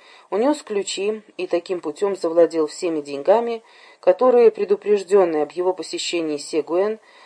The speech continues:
набрал в карманах своих друзей для временного возмещения сумм, растраченных им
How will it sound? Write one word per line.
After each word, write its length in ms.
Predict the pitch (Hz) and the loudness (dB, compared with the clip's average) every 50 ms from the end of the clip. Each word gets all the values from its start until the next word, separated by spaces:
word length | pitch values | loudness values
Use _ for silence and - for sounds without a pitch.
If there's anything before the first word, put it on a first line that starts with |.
| - - - | -20 -6 0
набрал 400 | 175 185 185 196 233 262 277 269 | 2 2 4 4 6 4 4 4
в 60 | - | 4
карманах 500 | - 214 196 196 208 220 220 214 196 - | 4 4 4 4 4 0 0 -2 -4 -6
своих 340 | - - 175 175 180 170 151 | -4 -2 0 0 0 -2 -4
друзей 500 | 151 139 143 143 175 202 214 220 214 - _ _ - - - - - | -4 -6 -6 -6 -6 -4 -4 -4 -6 -8 _ _ -20 -20 -20 -18 -2
для 200 | 160 185 190 175 | 2 4 4 4
временного 540 | 175 190 240 269 269 262 240 240 226 220 208 | 4 2 -2 -2 -2 -2 0 2 2 2 4
возмещения 720 | 202 208 190 202 196 185 - - 220 220 220 226 233 233 | 2 2 0 0 -4 -4 -2 -2 0 0 2 2 0 0
сумм, 360 | 226 - - 208 165 143 131 - | -2 -2 -4 -4 -4 -4 -6 -4
растраченных 880 | 147 151 160 160 - - 180 170 151 - - 147 139 131 127 - - _ | -2 -2 -2 -2 -2 0 2 2 2 2 -2 -8 -10 -10 -10 -12 -16 _
им 300 | - 190 214 240 262 254 | -10 -8 -6 -6 -6 -8